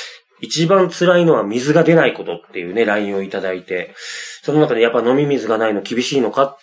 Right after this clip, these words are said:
て聞いたんやけど、そうではなく、お風呂が入れないのが一番厳しいと。お風呂に行くのもやっぱ家族全員で、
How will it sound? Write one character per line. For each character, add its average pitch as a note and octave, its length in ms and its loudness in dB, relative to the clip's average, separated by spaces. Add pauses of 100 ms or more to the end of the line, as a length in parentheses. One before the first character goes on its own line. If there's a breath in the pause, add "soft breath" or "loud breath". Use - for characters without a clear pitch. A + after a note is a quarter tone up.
て B2+ 100 -2
聞 C3 80 -6
い B2 40 -6
た C3 100 2
ん - 20 2
や B2 60 -2
け F3 80 -8
ど、 A#3 180 4 (500 loud breath)
そ E3 200 2
う - 20 4
で B2 100 4
は G#2+ 140 0
な D3+ 160 0
く、 A2+ 400 -2 (300)
お D3 100 4
風 D#4 160 6
呂 C4 120 6
が C3 80 0
入 B2 200 -2
れ B2 100 -2
な A2+ 120 -2
い G2 40 -4
の F2+ 60 -8
が E2 80 -12
一 F2+ 140 -12
番 A2+ 160 -2
厳 G#2 180 -6
し G2+ 160 -10
い - 60 -20
と。 - 100 -20 (400 soft breath)
お A#2 80 0
風 B2+ 120 0
呂 A2+ 80 4
に G#2+ 80 -4
行 G#2 80 -8
く D#3+ 60 2
の F#3+ 80 2
も C3 140 2
や G2+ 60 -2
っ - 20 -8
ぱ - 80 -10
家 B2+ 140 -2
族 A#2 180 -4
全 A#2 400 0
員 A2+ 80 -6
で、 E3 220 0